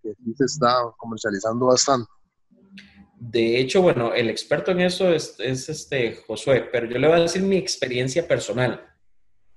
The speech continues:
Speaker 2: ¿ok? Mi experiencia personal es que una persona que maneje Power B I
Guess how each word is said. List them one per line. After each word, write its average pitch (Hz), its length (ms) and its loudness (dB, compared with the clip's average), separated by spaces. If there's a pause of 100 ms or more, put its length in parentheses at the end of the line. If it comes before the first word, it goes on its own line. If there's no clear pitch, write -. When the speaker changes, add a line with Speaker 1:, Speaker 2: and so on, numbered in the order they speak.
(480)
Speaker 2:
¿ok? - 220 -6 (600)
Mi 127 120 -4
experiencia 131 480 -2
personal 170 440 0
es 117 180 -2
que 110 120 -4
una 131 240 -2
persona 160 380 0
que 110 140 -4
maneje 113 400 -6
Power 143 400 0
B 131 140 0
I 120 260 2